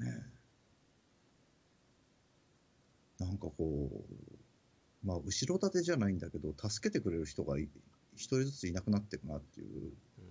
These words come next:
Speaker 1: 何年前だったかな？
Speaker 2: まあ。
Speaker 1: 三年前か。小田原紀夫さんっていう、わかるかな？
Speaker 2: いや、
Speaker 1: 小田原。
Speaker 2: <laughs> ちょっとわからないですけど。
Speaker 1: わか-
Speaker 2: はい。
Speaker 1: 一応新聞記事にもなったけど、
Speaker 2: はい。
Speaker 1: まあ、人権活動家で。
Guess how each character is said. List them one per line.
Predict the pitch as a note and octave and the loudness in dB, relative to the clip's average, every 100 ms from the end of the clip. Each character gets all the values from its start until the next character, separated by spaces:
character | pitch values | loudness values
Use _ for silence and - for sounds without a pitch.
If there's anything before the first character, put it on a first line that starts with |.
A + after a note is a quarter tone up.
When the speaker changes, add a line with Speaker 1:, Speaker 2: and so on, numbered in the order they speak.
| E2+ - - - _ _ _ _ _ - _ - - - - - _ _ _ _ _ _ _ _ - | -18 -20 -20 -20 _ _ _ _ _ -20 _ -20 -20 -20 -20 -20 _ _ _ _ _ _ _ _ -2
Speaker 1:
何 | A#2 D#3+ | 2 4
年 | F#3 | 6
前 | F#3+ | 6
だ | A2 | 4
っ | - | -2
た | - | -4
か | F#2+ | 0
な？ | F#2 | 0
Speaker 2:
ま | |
あ。 | F2 | 0
Speaker 1:
三 | C#3 E3 | 0 2
年 | F#3+ F#3+ | 2 2
前 | F#3 | 0
か。 | G#2+ - _ _ _ - - - - _ _ _ | -2 -8 _ _ _ -8 -8 -8 -14 _ _ _
小 | A2 | 0
田 | B2+ | 4
原 | D3 C#3+ | 4 4
紀 | B2+ B2 | 4 2
夫 | A#2 | 0
さ | A#2 | 0
ん | G#2+ G#2 G2+ | 2 2 2
っ | - - | -2 -6
て | |
い | E2+ E2 D2 | -4 -4 -4
う、 | C#2+ _ _ _ _ _ _ - - _ _ _ _ _ _ _ _ _ | -8 _ _ _ _ _ _ -20 -20 _ _ _ _ _ _ _ _ _
わ | G#2 | 0
か | G2 | 0
る | E2 | -4
か | - - - - | -6 -14 -14 -6
な？ | |
Speaker 2:
い | F#2+ | -2
や、 | E2 | 0
Speaker 1:
小 | |
田 | D#2+ | 0
原。 | D#2+ | -2
Speaker 2:
<laughs> | - - | -8 -10
ち | |
ょ | - | -6
っ | |
と | G#2 | -6
わ | |
か | - F#2+ | -6 -8
ら | |
な | F2+ | -8
い | |
で | G#2 | -6
す | F#2+ | -6
け | |
ど。 | G2 - | -8 -10
Speaker 1:
わ | |
か- | G#2 | -10
Speaker 2:
は | F2 | -10
い。 | F2 _ - - | -12 _ -14 -8
Speaker 1:
一 | G2+ | 0
応 | C#3+ | 0
新 | - D#3+ | 2 2
聞 | C#3+ | 2
記 | D3 | 2
事 | A2 | 0
に | C#2+ | -2
も | |
な | C#2+ E2+ | -4 -6
っ | |
た | - | -6
け | - | -6
ど、 | - C#2+ - | -2 -2 -4
Speaker 2:
は | - | -2
い。 | G#2 | 0
Speaker 1:
ま | |
あ、 | D2+ - _ _ | 0 -6 _ _
人 | - F2+ | -4 -2
権 | F#2 E2 | -2 -2
活 | D#2+ - | -2 0
動 | D#2 | -2
家 | C#2+ | 0
で。 | C#2+ C#2 | -2 -2